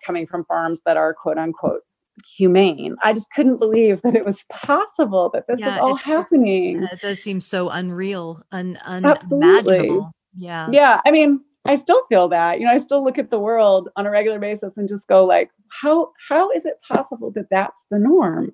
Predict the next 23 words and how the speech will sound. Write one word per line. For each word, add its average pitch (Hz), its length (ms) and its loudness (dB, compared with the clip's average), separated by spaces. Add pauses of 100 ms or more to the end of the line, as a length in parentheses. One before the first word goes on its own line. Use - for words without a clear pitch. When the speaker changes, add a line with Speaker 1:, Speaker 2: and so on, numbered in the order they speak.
Speaker 1:
It - 100 -6
doesn't 226 420 -2
make 202 220 4
any 196 180 2
sense." 202 500 2 (140)
Speaker 2:
Yeah. 214 460 -10 (220)
So, 311 420 -8
so 302 220 -4
Speaker 1:
Yeah. - 20 -8
Speaker 2:
you 233 380 -10
took 311 260 -8
this 285 220 -8
wonderful 254 480 -8
journey 220 520 -4
and 196 200 -8
you 202 120 -4
have 190 120 -6
finally 214 520 -8
reached, 196 560 -8 (320)
uh, 170 500 -8
a 160 100 -8
vegan 202 400 -6
conclusion. 185 760 -4